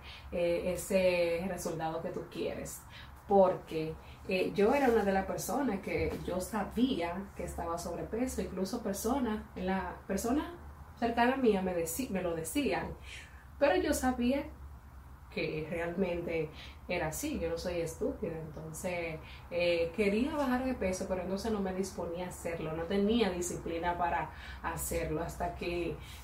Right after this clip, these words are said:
llegó un momento donde yo tomé la decisión, y gracias a Dios fue la mejor decisión de mi vida, porque ahora me siento mejor y más saludable, así que tú tienes que tomar la decisión ya, porque es tu tiempo, es tu temporada, y tú tienes que ponerte para ti.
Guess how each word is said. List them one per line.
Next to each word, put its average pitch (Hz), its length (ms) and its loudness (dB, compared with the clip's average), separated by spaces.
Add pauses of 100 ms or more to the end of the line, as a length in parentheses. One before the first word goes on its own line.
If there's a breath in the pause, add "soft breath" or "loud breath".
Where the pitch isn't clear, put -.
(140 loud breath)
llegó 175 300 4
un 226 140 6
momento 247 500 4
donde 190 340 2
yo 185 520 4 (160)
tomé 175 240 0
la - 100 0
decisión, - 540 -4 (520 loud breath)
y 185 120 0
gracias 196 320 2
a 185 80 4
Dios 185 340 2
fue 185 100 2
la 190 120 8
mejor 202 480 4
decisión 202 640 2 (240 loud breath)
de 196 140 8
mi 190 80 10
vida, 175 340 2
porque 180 200 0
ahora 180 200 4
me 208 100 2
siento 196 320 2
mejor 262 680 4
y 196 100 4
más 185 340 4
saludable, 170 540 -2
así 202 220 0
que - 240 2 (120)
tú 359 280 4 (240 loud breath)
tienes 214 280 8
que 208 140 0
tomar 196 560 6
la 190 180 6
decisión 185 800 2
ya, - 260 2
porque 180 260 0
es - 120 -2
tu 208 120 0
tiempo, 302 400 2
es - 100 0
tu 214 80 4
temporada, 202 680 6
y 202 120 -2
tú 202 120 4
tienes 233 220 6
que 208 80 0
ponerte 190 420 0
para 170 360 4
ti. - 240 -6